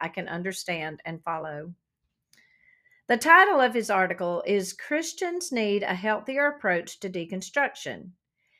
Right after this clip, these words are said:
Here's how he explains deconstruction. Faith deconstruction is the systematic pulling apart of one's belief system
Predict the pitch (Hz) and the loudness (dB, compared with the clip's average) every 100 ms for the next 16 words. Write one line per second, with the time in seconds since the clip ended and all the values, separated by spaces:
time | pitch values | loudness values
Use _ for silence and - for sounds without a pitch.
0 | _ - 285 294 349 320 311 277 - - | _ 0 2 4 4 4 0 -4 -6 -2
1 | 214 214 214 208 196 202 185 - 160 - | 0 0 -4 -4 -4 -4 -8 -6 -6 -6
2 | - 92 - - _ _ _ _ _ _ | -14 -14 -16 -20 _ _ _ _ _ _
3 | _ - 262 311 415 415 - 285 285 294 | _ 2 4 6 4 2 -4 -4 -2 -4
4 | 277 - 208 202 - 165 156 165 190 202 | -4 -2 -2 -2 -6 -8 -8 -6 -4 -4
5 | 202 208 - 202 - - 254 254 208 190 | -2 -4 -4 -6 -6 -4 0 2 4 4
6 | 214 220 - _ - 220 247 330 349 190 | 0 -4 -14 _ -4 -2 -2 -4 -2 0
7 | 175 180 175 - _ - _ - 196 196 | 0 0 -4 -12 _ -20 _ -2 -2 0
8 | 214 214 214 214 226 339 403 - 220 180 | 0 0 -2 -2 2 2 2 0 -4 -4
9 | - 180 180 185 | -2 -2 -2 -4